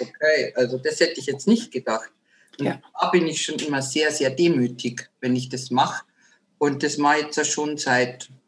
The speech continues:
Speaker 1: ja, fünfzehn Jahren mache ich das so alle zwei Monate, dass ich Aufstellungen mache.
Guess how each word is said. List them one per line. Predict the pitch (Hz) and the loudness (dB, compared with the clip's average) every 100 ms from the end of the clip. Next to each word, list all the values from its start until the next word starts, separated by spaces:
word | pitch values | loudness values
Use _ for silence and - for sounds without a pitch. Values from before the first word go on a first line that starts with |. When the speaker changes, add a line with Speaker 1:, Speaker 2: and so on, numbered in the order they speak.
| _ _ | _ _
Speaker 1:
ja, | 135 131 | -4 -2
fünfzehn | 123 190 185 - 151 147 | 2 2 2 0 0 2
Jahren | 113 104 170 262 - _ _ _ _ _ _ - | 2 4 4 0 -2 _ _ _ _ _ _ -4
mache | 151 156 | 0 0
ich | 160 | -2
das | - 165 - | -4 -4 -2
so | 156 151 151 151 151 - | 0 2 2 2 0 -4
alle | 139 156 | -2 0
zwei | 156 - 131 | -2 0 0
Monate, | 127 151 185 185 214 208 - - | 2 2 0 0 -4 -4 -12 -10
dass | 147 - | -6 -6
ich | 156 - - | -6 -8 -4
Aufstellungen | 127 - - 175 175 175 | -2 -2 -2 0 0 0
mache. | 175 202 - | 0 -2 -4